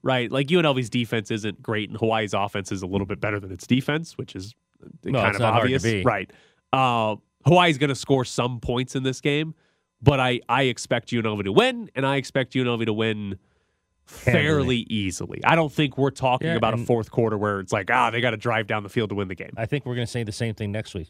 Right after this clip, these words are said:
Speaker 2: I'm, I'm with you. I think they're winning both games, and they're
Speaker 1: Yeah.
Speaker 2: going to a bowl at six and six.
Speaker 1: The funny thing is, um, Hawaii beat Nevada this year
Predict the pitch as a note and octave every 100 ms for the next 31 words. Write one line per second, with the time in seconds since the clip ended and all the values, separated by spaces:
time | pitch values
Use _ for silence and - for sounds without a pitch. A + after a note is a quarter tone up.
0 | _ - G3+ D3 A2 C#3 C3+ C3 G2+ G2
1 | G#2 G#2+ G#2 G2+ G2+ G#2+ G#2 F2+ F2+ F2+
2 | E2+ E2 F2+ F2 - F#2 - - - -
3 | - C#3 F#3 A3 G3 E3 C3 G#2+ - _
4 | A#2+ A#2 G#2+ G2+ G2 - _ _ _ _
5 | - B2 E3 C4+ D3+ A#2+ C3+ A#2 G2+ G2+
6 | D3 E3 F#3 - A3+ B3